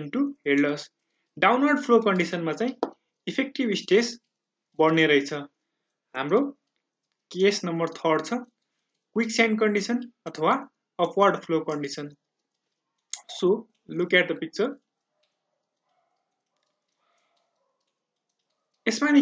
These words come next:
के हुनुपर्छ भन्दाखेरि इनफ्लो र आउटफ्लो चाहिँ कन्स्ट्यान्ट मेन्टेन गरेर राख्नुपर्छ, होइन? ए लेभलमा चाहिँ यो डेटम मा-, डेटम मान्दाखेरि ए लेभलमा चाहिँ हाम्रो टोटल हेड चाहिँ प्रेसर हेड ओन्ली मात्र हुन्छ।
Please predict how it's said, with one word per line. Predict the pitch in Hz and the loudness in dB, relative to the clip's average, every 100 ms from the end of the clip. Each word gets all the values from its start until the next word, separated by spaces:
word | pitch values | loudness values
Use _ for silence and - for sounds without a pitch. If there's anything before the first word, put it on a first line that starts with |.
| 277 | 6
के | |
हुनुपर्छ | 277 233 208 190 196 | 6 6 4 0 0
भन्दाखेरि | 165 143 143 170 240 240 - _ _ | -2 -2 -2 2 0 -2 -12 _ _
इनफ्लो | 247 247 247 285 | 2 4 8 8
र | 254 226 | 8 6
आउटफ्लो | 208 208 208 180 | 6 4 4 4
चाहिँ | 180 240 269 - _ | 4 2 0 -12 _
कन्स्ट्यान्ट | 202 196 233 233 208 | -4 -2 2 2 2
मेन्टेन | 190 185 180 | 2 0 2
गरेर | 165 | 2
राख्नुपर्छ, | 156 - 151 147 139 | 2 -4 -6 -6 -4
होइन? | 147 147 220 226 - _ _ _ _ _ _ _ _ _ _ _ _ _ _ _ _ _ _ _ _ - | -4 -4 -2 -4 -10 _ _ _ _ _ _ _ _ _ _ _ _ _ _ _ _ _ _ _ _ -2
ए | 262 | 6
लेभलमा | 277 240 196 175 170 | 8 8 6 0 0
चाहिँ | 196 247 | 0 0
यो | 180 165 | 0 4
डेटम | 196 226 220 | 4 4 0
मा-, | 196 - 160 | 0 -6 0
डेटम | 190 220 | 2 2
मान्दाखेरि | 202 165 165 165 165 277 - _ _ _ _ - | 0 -2 -2 -2 -2 -2 -6 _ _ _ _ 0
ए | 262 | 4
लेभलमा | 247 180 160 160 | 4 4 2 -2
चाहिँ | 156 240 277 - _ _ _ _ - | -2 -2 -2 -8 _ _ _ _ -4
हाम्रो | 175 180 | -4 -2
टोटल | 262 285 | 2 4
हेड | 220 156 156 | 6 2 2
चाहिँ | 190 254 277 _ _ | 0 0 -4 _ _
प्रेसर | 226 247 285 175 | 0 2 4 4
हेड | 160 | 2
ओन्ली | 190 233 240 | 2 2 2
मात्र | 185 170 | 2 0
हुन्छ। | 147 139 | 0 0